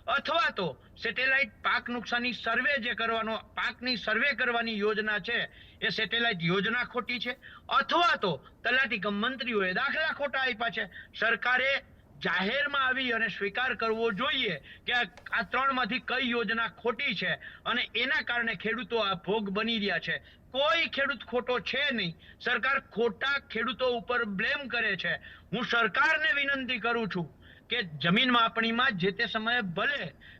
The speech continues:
નરેન્દ્રભાઈ ગુજરાતના મુખ્યમંત્રી હતા, ત્યારે ઉતાવળમાં આ જમીન માપણી કરી, હજારો કરોડો નહીં, આખા ગુજરાતનું દેવું માફ થઈ જાય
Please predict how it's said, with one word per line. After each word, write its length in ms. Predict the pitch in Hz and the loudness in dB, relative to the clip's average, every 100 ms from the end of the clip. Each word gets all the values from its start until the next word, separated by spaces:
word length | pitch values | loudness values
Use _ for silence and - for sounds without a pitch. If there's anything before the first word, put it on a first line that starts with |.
| - | -2
નરેન્દ્રભાઈ 760 | 180 208 240 254 220 233 254 - - - - - - - - | 2 2 2 2 2 0 0 -6 -20 -20 -20 -20 -20 -20 -6
ગુજરાતના 480 | 190 220 240 196 247 | -2 0 0 0 0
મુખ્યમંત્રી 720 | 214 202 - 240 247 226 240 | 0 -2 -2 -2 -2 -2 0
હતા, 280 | 226 208 233 | 0 0 -4
ત્યારે 680 | 175 - 226 254 254 190 - - - - - - | -4 -6 -2 0 0 -2 -6 -16 -20 -20 -14 -8
ઉતાવળમાં 840 | 240 302 302 285 247 214 175 - - - - - | -2 4 6 6 6 4 4 2 -4 -20 -20 -6
આ 80 | 220 | -2
જમીન 320 | 185 220 262 | 0 0 0
માપણી 400 | 247 226 226 240 | 2 0 2 -2
કરી, 600 | 214 240 277 262 214 151 - - - - | -2 -2 0 0 0 -2 -10 -20 -16 -4
હજારો 460 | 170 190 247 269 247 | 0 2 4 4 2
કરોડો 500 | - 240 247 247 240 | 0 2 4 2 2
નહીં, 320 | 254 240 208 | -2 -2 -2
આખા 180 | 214 240 | -2 -2
ગુજરાતનું 720 | 196 220 240 262 254 247 233 | 0 0 0 0 -2 -6 -2
દેવું 280 | 220 240 214 | 0 0 0
માફ 200 | 208 226 - - | 0 -2 -6 -6
થઈ 180 | 247 269 | -2 0
જાય 320 | 240 190 165 | 0 -2 -4